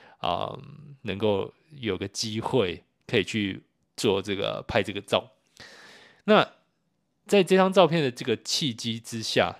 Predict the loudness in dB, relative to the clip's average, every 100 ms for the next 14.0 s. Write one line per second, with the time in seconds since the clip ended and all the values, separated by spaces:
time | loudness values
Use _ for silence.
0 | _ -4 0 0 -2 2 6 6 4 0
1 | _ _ _ _ _ _ 6 8 8 4
2 | -2 -8 -2 0 0 0 0 -2 -6 -12
3 | 4 12 12 12 8 6 4 0 0 -4
4 | -6 -8 -4 4 4 4 -2 -14 _ _
5 | _ -6 -4 0 0 0 0 -2 -2 _
6 | _ _ _ -2 0 0 -2 -8 -8 -8
7 | -8 -10 _ _ _ _ _ -12 -10 -10
8 | -16 -20 _ -4 -2 -8 -4 -6 -6 -10
9 | -10 -8 -10 -8 -10 -8 -10 -10 -10 -10
10 | -10 -14 _ _ _ _ _ _ -10 -4
11 | -2 -2 -4 -8 -14 -20 _ -6 0 0
12 | 0 -2 -2 -2 -4 -4 -2 -2 -6 -10
13 | _ _ _ _ -6 -6 -4 -8 -12